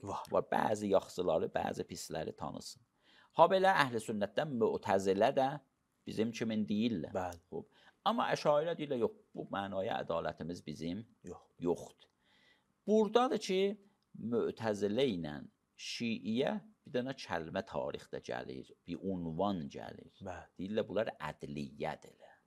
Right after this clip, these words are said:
Speaker 1: Bəli, ədliyyə.
Speaker 2: Kitablarda deyəndə ədliyyə, bu şamil olur şiiyə və şamil olur kimə?
Speaker 1: Mötəzil.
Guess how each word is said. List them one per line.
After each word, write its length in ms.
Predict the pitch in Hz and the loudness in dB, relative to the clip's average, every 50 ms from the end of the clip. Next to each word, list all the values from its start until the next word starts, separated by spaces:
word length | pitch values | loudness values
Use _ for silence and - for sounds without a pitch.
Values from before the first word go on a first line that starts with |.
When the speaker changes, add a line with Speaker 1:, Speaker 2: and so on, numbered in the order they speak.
| _ _ | _ _
Speaker 1:
Bəli, 320 | - 98 95 92 90 87 - _ _ _ _ - | -8 -6 -6 -6 -8 -10 -14 _ _ _ _ -6
ədliyyə. 360 | - 107 104 - 101 92 90 | -4 -4 -4 -4 -6 -8 -8
Speaker 2:
Kitablarda 600 | 92 90 90 87 85 90 90 85 82 80 - 113 104 | -8 -6 -4 -4 -4 0 0 0 0 0 0 -2 -2
deyəndə 320 | 80 98 90 85 82 82 - | 0 -2 -4 -2 -4 -6 -4
ədliyyə, 680 | - 90 85 - - 90 92 92 90 98 123 143 185 - - _ _ _ _ _ | -4 -6 -6 -6 -8 -8 -6 -6 -2 0 0 0 0 -2 -8 _ _ _ _ _
bu 60 | - 113 | -12 -6
şamil 420 | - - 110 98 87 101 104 101 | -2 0 0 0 0 0 0 0
olur 240 | 90 82 - 76 73 | 0 0 0 -4 -10
şiiyə 680 | - - - - 98 95 80 73 98 95 113 127 147 165 - - _ _ _ _ - | -10 -10 -6 -4 -4 -4 -4 -2 2 6 6 6 4 2 -4 -10 _ _ _ _ 0
və 120 | - 139 135 | 2 2 2
şamil 480 | - - 101 101 95 92 107 127 139 | 2 0 2 2 2 4 2 2 2
olur 320 | - 92 120 117 123 127 120 | 2 0 0 0 0 0 -2
kimə? 200 | 107 107 107 117 | -4 -6 -2 0
Speaker 1:
Mötəzil. 480 | 120 113 95 95 104 95 - - 82 | 2 2 2 2 0 0 -2 -6 -10